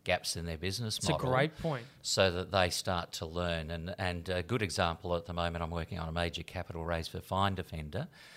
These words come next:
Speaker 1: uh, which is a online legal service, and that's having the founder actually talk to a cross-section of experts in whether it's S E O, whether it's, uh, Google AdWords, whatever it is that are needed to market the product,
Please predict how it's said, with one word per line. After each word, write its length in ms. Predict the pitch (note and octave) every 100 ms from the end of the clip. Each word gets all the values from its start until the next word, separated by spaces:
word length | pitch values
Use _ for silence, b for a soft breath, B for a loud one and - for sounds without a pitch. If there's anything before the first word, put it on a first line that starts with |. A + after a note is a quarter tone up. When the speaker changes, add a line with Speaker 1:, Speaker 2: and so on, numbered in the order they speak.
| B B
Speaker 1:
uh, 180 | D#2+ E2
which 220 | E2 D#2+
is 200 | E2 D#2
a 340 | E2+ E2 E2 E2 - -
online 400 | - E2+ E2 D#2+
legal 300 | D#2+ G2+ G2
service, 580 | F2 - D#2+ D#2 G2+ G2 B B B B B
and 160 | F#2+ F#2
that's 380 | F#2 - - -
having 280 | A#2+ G#2+ G2
the 80 |
founder 420 | F2+ G2 F2 F2 F2+
actually 400 | F2 - F#2+ F2
talk 360 | - G2 F#2
to 320 | - - F#2 F2+
a 120 | E2+
cross-section 760 | - G#2 F2+ - F2 - -
of 140 | E2+ F2
experts 600 | F2 - - E2 - -
in 280 | E2 D#2+ D#2+ -
whether 240 | F2+ D#2
it's 140 | -
S 200 | F2+ -
E 140 | E2 D#2+
O, 440 | A#2 B2 A#2 A2 A2+ B B B B B B B
whether 320 | G#2 A2+ A2
it's, 260 | F2 -
uh, 340 | G#2+ G2 G2 F2+
Google 280 | F2+ G#2+ G2+
AdWords, 640 | G2 G2 F#2+ F#2+ G2+ G2 F#2 A2+
whatever 280 | A2 A#2+
it 80 | G#2+
is 180 | F#2+ E2+
that 120 | F#2
are 80 | F#2
needed 400 | F2+ F#2 F#2 E2+
to 240 | - F#2+
market 500 | D#2 F2+ G2 A#2+ -
the 80 | -
product, 680 | - - D#2+ D#2 G#2+ F#3 -